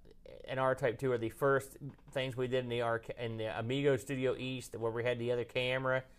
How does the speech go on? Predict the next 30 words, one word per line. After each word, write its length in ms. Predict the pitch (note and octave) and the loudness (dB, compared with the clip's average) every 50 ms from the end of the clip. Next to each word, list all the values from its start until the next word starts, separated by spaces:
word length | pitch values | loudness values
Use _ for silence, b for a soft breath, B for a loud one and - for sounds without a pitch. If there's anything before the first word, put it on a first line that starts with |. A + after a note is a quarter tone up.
| b b b b b b b | b b b b b b b
and 180 | - A2+ A2+ F2+ | -4 -4 -2 2
that 260 | A#2 D3 G#3+ A#3 - | 6 6 6 6 4
performed 360 | - B2+ B2 C3+ C3+ B2 A2+ G#2 | 0 -4 0 2 2 2 2 2
well. 280 | A2 A2+ A2+ A2+ A2+ | 4 4 6 6 4
It 40 | F#2+ | 2
was 120 | A2 A#2 | 0 -4
just, 220 | - A#2 - - E2+ | -4 -6 -8 -8 -6
we 120 | B2+ B2+ C3+ | -2 2 4
had 140 | C#3 B2 | 4 4
a, 80 | A#2+ A#2 A#2 - | 4 2 -2 -4
a 60 | B2+ | -6
myriad 340 | C3 D#3 F#3+ A3 G3+ D#3 A#2+ | -2 2 4 4 4 6 4
of 140 | A#2 - - | 0 0 4
problems, 560 | C3+ B2 A2+ G#2+ G2+ G2 F#2+ F#2 G2 - - | 6 8 8 8 8 6 4 0 -6 -8 -8
um, 100 | A2+ A2 | -6 -2
but 100 | A#2 A#2 | 0 0
I 60 | B2 | 2
think 220 | B2 - C#3+ A#2+ B2 | 2 2 0 0 2
next 220 | B2 C3 B2+ - | 2 2 2 0
time 360 | - B2 A2+ A2 G#2+ G#2+ G#2+ - | -2 -2 0 0 -2 -2 -4 -4
we 140 | G#2+ A#2 A2+ | -4 -4 -2
will, 280 | G#2+ G#2 G#2 G#2 F#2+ G2+ | -2 0 -2 -2 -2 -2
uh, 240 | G#2 G2+ G2 G2 F#2+ - - b b b b b b b b b b b | -4 -4 -6 -8 -10 -12 -18 b b b b b b b b b b b
have 180 | B2+ B2 A2 G2+ | 2 2 2 6
better 240 | B2+ A#2+ A2+ A2+ G#2+ | 6 6 6 6 4
luck. 320 | G#2+ G#2+ G#2+ G#2+ G2+ - | 4 4 4 4 4 0
I'm, 120 | - G#2 G2 F#2 | -4 -8 -8 -8
I've 140 | G2+ G2+ | -8 -6
got, 140 | G2+ A2 G#2+ G#2 F#2+ D2+ E2+ | -4 -4 -4 -4 -4 -8 -12
I'm 80 | G2+ | -14